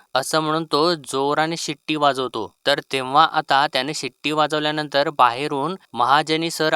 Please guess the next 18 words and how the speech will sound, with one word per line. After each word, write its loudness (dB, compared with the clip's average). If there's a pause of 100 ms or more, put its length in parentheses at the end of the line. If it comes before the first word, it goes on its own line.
(120)
आतमध्ये -2
येतात 0 (160)
आणि -2
तेव्हा 0
जीवा 0
त्यांच्याकडे -4
बघून -4
खूप -2
हसत 0
असतो -2
आणि -4
महाजनी 0
सर -2
सुद्धा 0
हसत 0
हसत -2
आतमध्ये 0
येतात 0